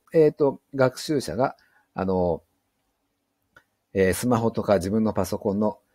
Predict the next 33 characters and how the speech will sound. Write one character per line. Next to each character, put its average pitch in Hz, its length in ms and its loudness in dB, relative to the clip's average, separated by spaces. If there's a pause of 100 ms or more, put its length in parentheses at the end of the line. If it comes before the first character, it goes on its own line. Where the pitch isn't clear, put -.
(160)
え 87 100 0
ー、 87 40 -6
Chrome 107 420 4
の 147 260 0
ア 104 100 -4
ド 120 120 0
レ 147 80 4
ス 156 120 -6
バ 147 140 4
ー 120 40 0
に 101 100 -2
入 82 100 -6
れ 92 100 -2
る 92 120 -6
と - 240 -2 (140)
質 - 220 -16
問 101 180 -4
が 165 120 0
で 101 100 0
き 95 120 -12
る 82 60 -6
よ 76 100 -6
う 117 40 -4
に 143 80 -4
な 95 100 -4
り 78 100 -10
ま 69 80 -14
す。 - 220 -20
こ 170 100 0
れ 170 100 0
と 165 80 -8
て 180 100 -2
も 165 240 0